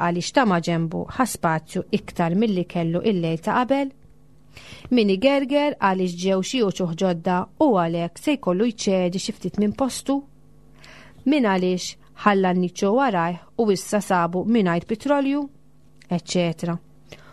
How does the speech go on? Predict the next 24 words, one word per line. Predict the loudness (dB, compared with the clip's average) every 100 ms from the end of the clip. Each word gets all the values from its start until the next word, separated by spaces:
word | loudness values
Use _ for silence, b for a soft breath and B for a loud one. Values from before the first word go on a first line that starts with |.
| B B B 2
U | 4
waqt | 4 2
li | 0
bosta | 2 0 0 0
jsibu | 0 -2 0 2
raġuni | 2 2 0 0
biex | -2 -4
igergru, | 0 0 0 -2 -2 -6 -16 b b 0
bosta | 0 0 -2 -4
oħrajn | -2 -2 0 2 0 -2 -8 -20 -6
jisktu | -2 -2 -4 -10 -10 -10 -14 B B B -2
u |
jinġabru | 0 2 2 2 0 -2 -4
fil-ħsibijiet | -6 -8 -4 -2 -2 -6 -8 -6
tagħhom. | -8 -8 -16 -18 -20 -20 -20 -20 -20 -20 -20 -20 B B B B
Kif | 2 4 4
jiġri | 2 0 0
dejjem, | 2 2 2 -2 -4 -8 -18 -20 b b
id-dinja | -2 0 2 2 2 0
tal-kbar | -2 -2 0 0 0 -6 -4
mhix | -2 -2 -2
l-istess | -4 -2 -4 -4
bħad-dinja | -4 -2 0 0 -2
taż-żgħażagħ. | -2 -2 0 0 0 -2 -4